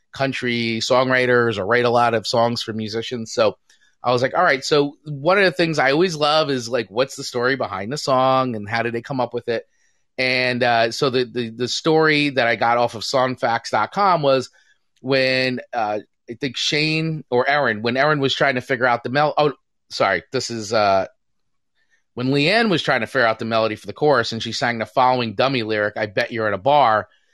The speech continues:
Um, and a dummy lyric is a reference to putting any words that come in mind together just to create a structure of a melody. Uh, that the dummy lyric was so far from dumb, I thought it was brilliant. It was actually, I actually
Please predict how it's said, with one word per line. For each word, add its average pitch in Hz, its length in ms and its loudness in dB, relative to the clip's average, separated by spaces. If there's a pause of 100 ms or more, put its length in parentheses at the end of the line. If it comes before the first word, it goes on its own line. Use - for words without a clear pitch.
(260)
Um, 107 440 2 (120)
and 113 100 0
a 110 60 -2
dummy 123 300 0
lyric 110 380 2
is 104 300 -4
a 98 100 -8
reference 110 440 -2
to 101 80 -12
putting 110 300 -2
any 107 160 -4
words 107 320 -2
that - 160 -8
come 110 160 -4
in 98 100 -6
mind 104 220 -2
together 104 280 0
just 98 260 -6
to 98 80 -14
create 104 420 -4
a - 40 -16
structure - 360 -4
of 120 80 0
a 123 60 0
melody. 143 500 2 (480)
Uh, 120 300 4
that 120 160 -4
the 127 60 -6
dummy 147 300 0
lyric 131 360 2
was 117 180 -4
so 135 380 0
far 127 280 2
from 120 220 -8
dumb, 180 300 2
I 131 80 2
thought 135 180 2
it 127 40 0
was 117 120 -4
brilliant. 151 420 2
It 120 100 -4
was 120 120 -2
actually, 120 360 -2
I 123 120 2
actually 120 340 -4